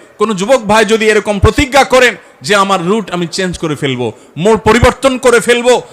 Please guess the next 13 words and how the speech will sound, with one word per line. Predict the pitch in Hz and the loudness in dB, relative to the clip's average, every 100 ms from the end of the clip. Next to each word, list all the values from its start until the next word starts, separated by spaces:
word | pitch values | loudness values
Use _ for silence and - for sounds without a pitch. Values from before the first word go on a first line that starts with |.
| - - | -10 -2
আল্লাহ | 208 208 | 2 2
রাব্বুল | 196 196 | 2 0
আলামিন | 196 190 196 190 - - 143 | 2 0 -2 -8 -12 -16 0
যত | 269 285 349 | 2 2 2
অপরাধ | 359 294 202 240 226 180 | 4 2 2 2 2 0
করুক | 220 196 190 | 0 0 -2
না | 180 | -6
কেন, | 160 160 143 110 | -4 -4 -4 -4
সকল | - - 294 - 370 330 | -4 0 0 2 0 2
অপরাধ | 233 - 185 156 | 0 0 0 0
মাফ | 135 117 | -2 -4
করে | - 104 | -4 -6
দিবেন। | 90 82 76 | -6 -10 -14